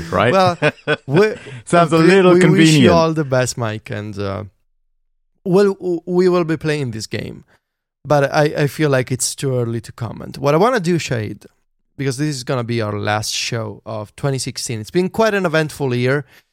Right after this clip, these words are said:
Speaker 2: in, I guess, all aspects of human life, whether it's politics or news or entertainment. And we're gonna talk about video games.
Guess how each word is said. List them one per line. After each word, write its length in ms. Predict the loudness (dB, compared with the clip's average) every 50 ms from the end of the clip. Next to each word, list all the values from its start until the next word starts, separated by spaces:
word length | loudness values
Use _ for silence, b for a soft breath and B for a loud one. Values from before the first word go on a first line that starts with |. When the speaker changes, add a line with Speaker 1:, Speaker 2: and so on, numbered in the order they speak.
| _ _ _ _
Speaker 2:
in, 380 | 0 2 2 2 0 -2 -4 -8 _ _ -14 -14 -12 -8 -4 -4
I 80 | -2
guess, 240 | 0 0 -2 -2 0
all 200 | 0 0 2 2
aspects 520 | 2 0 -2 -2 -2 -2 -2 -2 0 0 0
of 240 | 0 0 -2 -4
human 420 | -8 -8 -6 -6 -4 -4 -6 -4 -4
life, 400 | -4 -2 -2 -2 -2 -4 -6 -8
whether 320 | -6 -4 -4 -4 -2 -4
it's 140 | -6 -6 -6
politics 480 | -4 -2 0 0 -2 -2 -6 -8 -6 -6
or 80 | -6 -6
news 380 | -4 -4 -2 -2 -2 -2 -2
or 240 | -2 -4 -4 -6 -8
entertainment. 640 | -8 -8 -10 -10 -10 -8 -6 -6 -4 -4 -4 -4
And 100 | -4 -4
we're 60 | -4 -2
gonna 240 | -2 -2 -2 -2 -4 B B B B B _ -2
talk 200 | 0 0 0 0
about 200 | 0 0 0 2
video 220 | 2 2 2 0
games. 460 | 0 -2 -2 -2 -4 -4 -6 -8 b